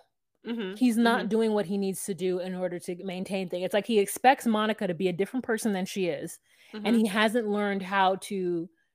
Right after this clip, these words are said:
Speaker 2: get around Monica without making her seem like she's a bad person. Like, a lot of things he says to her is negative.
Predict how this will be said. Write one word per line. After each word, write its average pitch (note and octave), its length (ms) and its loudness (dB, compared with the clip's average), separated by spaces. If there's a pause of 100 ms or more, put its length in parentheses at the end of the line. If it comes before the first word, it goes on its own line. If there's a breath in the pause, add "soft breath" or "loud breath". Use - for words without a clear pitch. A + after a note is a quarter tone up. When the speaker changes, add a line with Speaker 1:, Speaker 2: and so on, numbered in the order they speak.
(800)
Speaker 2:
get G#3+ 160 6
around G#3+ 480 4
Monica F#3+ 400 0
without G3+ 360 2
making G#3 340 0
her G#3 120 0
seem G3+ 220 -2
like F3+ 160 0
she's F#3 240 -6
a F3+ 60 0
bad E3+ 320 0
person. E3+ 340 -4
Like, F3 160 -6
a G#3+ 60 0
lot C4+ 200 4
of F4 80 0
things E4 200 -2
he A#3+ 100 -4
says A#3+ 300 -2
to A#3 60 -6
her G#3 120 0
is F3+ 140 -2
negative. F3+ 520 -2